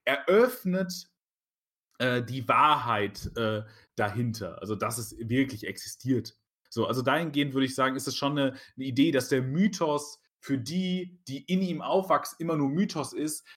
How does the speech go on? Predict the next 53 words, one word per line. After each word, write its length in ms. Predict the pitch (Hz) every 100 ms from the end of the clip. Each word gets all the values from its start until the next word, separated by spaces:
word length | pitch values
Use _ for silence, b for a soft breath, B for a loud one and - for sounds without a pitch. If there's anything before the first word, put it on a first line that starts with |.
| _
dass 260 | 127 -
die, 280 | - 139 135
den, 260 | 135 131 113
den 200 | 135 131
realen 540 | 127 120 127 156 160
Kern 320 | 147 165 185
darin 380 | 170 135 131 135
können 280 | 117 139 139
eben 200 | 127 131
nur 140 | 131
die 120 | 127 -
Externen 560 | 107 - 120 120 107
sehen. 300 | 90 87 101 - -
Was 180 | 123
ist, 340 | - 156 - _
was 160 | - 139
in 140 | 143
gewisser 320 | 135 139 151 135
Form 560 | - 127 127 131 127 B B
auch 100 | -
so 100 | 113 127
eine 100 | 120
Idee 220 | 117 131
ist 160 | 131
von, 180 | - 117
ja, 160 | 117 113
die, 180 | 117 113
die 260 | 113 113 113
Kolonialherren 640 | 120 120 113 117 120 113
verstehen 280 | 113 - 120
die 80 | 110
Kultur 320 | 110 104 147
schon 160 | -
noch 140 | 92 -
besser 280 | 95 104 90
als, 240 | 95 -
äh, 40 | 101
als 300 | 101 101 -
die 60 | 104
Leute, 220 | 104 95
die 140 | 95
da 240 | 90 92 110
sind. 260 | 85 -
Also 160 | 95 113
so 40 |
kann 180 | 113 131
man's 240 | 143 127 120
lesen, 240 | 127 113
man 100 | 95
kann's 200 | 107 107
natürlich 260 | 98 101 95
dann 160 | 95
auch, 200 | 87 90